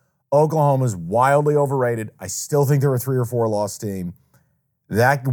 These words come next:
game against S M U was shit. It's the sixtieth ranked team, which is Cincy.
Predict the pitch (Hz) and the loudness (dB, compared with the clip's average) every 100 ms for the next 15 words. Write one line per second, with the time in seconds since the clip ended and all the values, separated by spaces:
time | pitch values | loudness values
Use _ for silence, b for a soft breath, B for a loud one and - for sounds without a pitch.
0 | 110 139 139 131 123 - - - 131 120 | 0 0 2 2 2 0 -6 -2 0 0
1 | 131 117 117 98 82 - - 147 127 95 | 0 0 0 0 -4 -10 -6 0 0 -2
2 | _ _ _ _ _ _ _ _ _ _ | _ _ _ _ _ _ _ _ _ _
3 | _ _ _ _ - 123 120 - 110 - | _ _ _ _ -2 -2 -2 -6 -8 -6
4 | - 202 202 - 156 120 - 107 98 90 | -6 -6 -6 -6 -4 -4 -4 -4 -6 -8
5 | - _ _ - 107 82 95 - _ 90 | -16 _ _ -6 -4 -4 -8 -14 _ -8
6 | 87 104 101 - - - 117 - 87 | -6 -8 -10 -12 -10 -6 -4 -6 -10